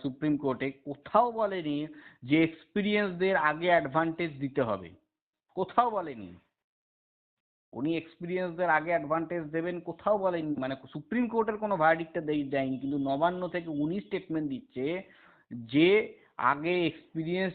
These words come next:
টিচার যারা তাদেরকে আগে মান্যতা দিতে হবে বা প্রাধান্য দিতে হবে।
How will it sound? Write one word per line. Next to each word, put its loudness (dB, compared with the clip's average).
টিচার 0
যারা 2
তাদেরকে 0
আগে 0
মান্যতা 0
দিতে -4
হবে -2
বা 2
প্রাধান্য 0
দিতে -4
হবে। -4